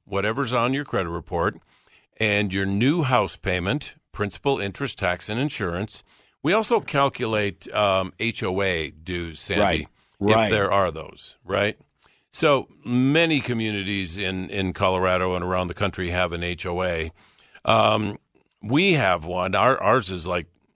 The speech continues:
Speaker 1: I think it's like thirty-five dollars a month. It's really, they pick up the trash, <laughs> you know.
Speaker 2: Right.
Speaker 1: But, but
Speaker 2: Oh,
Speaker 1: ju-,
Speaker 2: yeah.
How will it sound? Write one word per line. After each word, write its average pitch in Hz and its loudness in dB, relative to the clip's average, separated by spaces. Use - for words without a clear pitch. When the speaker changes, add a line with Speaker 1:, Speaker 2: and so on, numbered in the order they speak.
Speaker 1:
I 92 -6
think 95 -8
it's 85 -14
like 85 -8
thirty-five 92 -2
dollars 90 -2
a 78 -12
month. 85 -6
It's - -16
really, 90 -2
they 90 -6
pick 104 -4
up 87 -6
the - -14
trash, - -4
<laughs> 139 -6
you 147 0
know. - -4
Speaker 2:
Right. 143 6
Speaker 1:
But, - -18
but 135 0
Speaker 2:
Oh, 160 6
Speaker 1:
ju-, 127 0
Speaker 2:
yeah. - -8